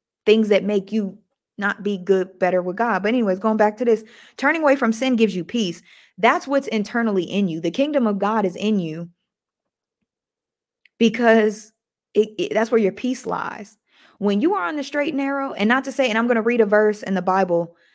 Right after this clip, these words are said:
um, that make you, we gotta be humble about it. And, and, and, and I'm saying, "Oh, I've been doing, I'm, I'm just a super Christian. I don't do nothing." No, that's not what I'm saying.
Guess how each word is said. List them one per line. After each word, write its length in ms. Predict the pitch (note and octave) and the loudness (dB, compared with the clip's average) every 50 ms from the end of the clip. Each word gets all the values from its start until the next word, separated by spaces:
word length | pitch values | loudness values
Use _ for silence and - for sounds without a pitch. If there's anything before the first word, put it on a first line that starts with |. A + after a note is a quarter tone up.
| _ _ _ - - | _ _ _ -8 -6
um, 240 | F3+ F3+ F3 F3 | -4 -4 -2 2
that 100 | F3 F3 | 2 4
make 160 | F#3 G#3 G3+ F3 | 4 4 2 2
you, 220 | G3 G#3 G#3+ G3 | 0 -2 -2 0
we 100 | G3 G#3 | -2 2
gotta 160 | A#3 A3+ A3 | 2 2 2
be 140 | G#3 G3+ F#3+ | 2 0 0
humble 300 | G#3 A3 G#3+ G3 F3+ E3+ | 0 0 0 0 -2 -2
about 280 | E3 E3+ E3 D#3 D3 C#3 | -2 -2 -2 -4 -4 -8
it. 180 | - - _ - | -10 -12 _ -10
And, 200 | C3 C#3 C3 - - | -10 -10 -8 -8 -8
and, 280 | B2 A#2+ A2+ - - | -8 -8 -8 -8 -12
and, 260 | - F#2 D2+ F2 - - | -14 -16 -16 -14 -10 -6
and 80 | D#3+ | -2
I'm 100 | D#3+ F#3+ | -2 -2
saying, 300 | F#3+ - F#3+ F3 E3 C#3 | 0 0 -2 -2 -2 -2
"Oh, 260 | E2 D#3+ F#3 F#3 D#3+ | -4 -4 -4 -4 -4
I've 180 | C3 F3+ A#3+ B3+ | -4 -4 -4 -2
been 160 | A#3 G3 F#3 | -2 -4 -4
doing, 220 | F3+ E3+ F3+ F#3 F#3+ | -6 -10 -10 -10 -8
I'm, 320 | A3+ C#4 C4 G3 - - _ _ _ _ _ - | -6 -6 -6 -6 -8 -12 _ _ _ _ _ -4
I'm 240 | A3+ D4+ C#4 G#3+ | -2 0 0 0
just 240 | G3+ - F#3 F3 F3 | -2 -2 -4 -6 -6
a 60 | E3 | -8
super 340 | E3 - - E4 E4 A3+ G3+ | -8 -2 0 0 2 2 2
Christian. 460 | F#3+ - A#3 G3+ G#3 - - E3 D#3+ | 0 4 2 2 2 2 -2 -4 -2
I 80 | F#3+ C4+ | -2 0
don't 160 | D#4+ C#4+ A#3 | 0 2 2
do 140 | A3 A3+ A3 | 2 2 2
nothing." 500 | A3 C4 D4 C4 - D#3 D3 D3 D3+ F3+ | 2 0 -2 -4 -6 -8 -8 -8 -6 -6
No, 240 | F#3 F#3+ F3 D3+ C#3+ | -4 -4 -4 -4 -6
that's 140 | D3+ E3 - | -6 -6 -4
not 80 | F#3+ F#3+ | -2 0
what 100 | G3 G3+ | 2 2
I'm 100 | G#3 G#3 | 0 0
saying. 340 | - E3 E3 E3 E3+ F3 | -2 -4 -6 -6 -6 -8